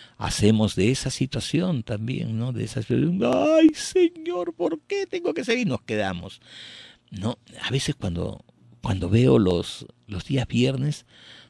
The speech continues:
normalmente hay unas hermanitas que escogieron,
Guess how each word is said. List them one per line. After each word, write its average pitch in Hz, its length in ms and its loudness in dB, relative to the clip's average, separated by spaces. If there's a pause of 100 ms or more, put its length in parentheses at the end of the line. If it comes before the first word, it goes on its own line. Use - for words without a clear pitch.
normalmente 104 960 2
hay 101 120 2
unas 110 240 0
hermanitas 92 540 0
que 82 420 -4
escogieron, 87 800 4